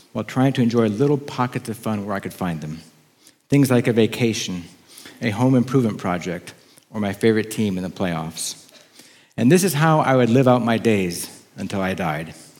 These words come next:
As Solomon said in Ecclesiastes, it was all meaningless.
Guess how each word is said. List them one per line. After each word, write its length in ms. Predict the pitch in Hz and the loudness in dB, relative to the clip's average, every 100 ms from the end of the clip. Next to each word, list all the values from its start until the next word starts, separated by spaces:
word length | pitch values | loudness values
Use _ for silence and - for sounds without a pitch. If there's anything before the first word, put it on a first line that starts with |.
| _ _ _ _ _ _ _ _ - | _ _ _ _ _ _ _ _ -2
As 160 | 139 | -2
Solomon 560 | - 175 196 220 170 135 | 0 -2 0 0 0 0
said 320 | - 143 135 | 0 2 2
in 140 | 127 | 0
Ecclesiastes, 960 | 123 - 135 117 117 127 123 104 95 - - - - | 0 0 0 2 2 0 -2 -4 -4 -6 -14 -20 -6
it 80 | 147 | 0
was 180 | 143 123 | 2 2
all 160 | 120 | 2
meaningless. 1040 | 123 147 143 87 82 87 - - - - | 2 2 0 -2 -6 -6 -8 -10 -18 -20